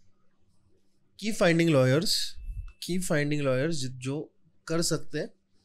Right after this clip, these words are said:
because अगर इतना टर्म में पैसा आ रहा है, तो amount is gonna go in fifty lakhs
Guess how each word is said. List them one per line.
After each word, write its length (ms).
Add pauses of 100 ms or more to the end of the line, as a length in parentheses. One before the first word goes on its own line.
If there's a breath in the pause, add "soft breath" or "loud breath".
(840)
because 260
अगर 360
इतना 840
टर्म 440
में 280
पैसा 280
आ 280
रहा 120
है, 80 (600)
तो 40 (100)
amount 360
is 120
gonna 260
go 140
in 160
fifty 220
lakhs 360